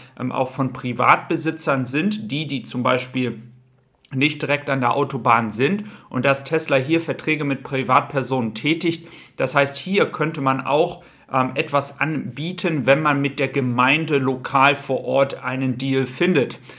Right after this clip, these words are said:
Also hier gibt es auch verschiedene Möglichkeiten an Standorten in Deutschland, ähm, so etwas langfristig anzubieten. Lasst mich gern mal wissen, was ihr denkt, ob ihr das, ähm, gut findet, wenn Tesla in diese Richtung gehen würde,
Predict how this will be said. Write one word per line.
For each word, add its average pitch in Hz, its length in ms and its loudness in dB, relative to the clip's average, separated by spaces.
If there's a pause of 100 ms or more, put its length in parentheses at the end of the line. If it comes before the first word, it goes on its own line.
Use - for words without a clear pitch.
(100)
Also 135 220 0
hier 160 180 -2
gibt 170 220 -6
es 139 200 -6
auch 151 200 0
verschiedene 147 600 -2
Möglichkeiten 131 840 -2
an 131 180 -6
Standorten 135 880 0
in 135 260 0
Deutschland, 147 720 4 (400)
ähm, 135 280 -2
so 135 280 -2
etwas 135 440 -2
langfristig 127 800 -6
anzubieten. 156 880 -2 (260)
Lasst 202 300 4
mich 214 160 0
gern 190 160 4
mal 175 160 4
wissen, 196 240 0
was - 240 2
ihr 170 200 2
denkt, 180 300 2
ob - 240 -4
ihr 147 140 -2
das, 135 260 -2
ähm, 120 320 -2
gut 254 240 0
findet, 180 360 0
wenn 143 120 0
Tesla 143 320 -2
in 131 120 0
diese 127 260 -4
Richtung 131 360 -4
gehen 156 380 -2
würde, 151 400 6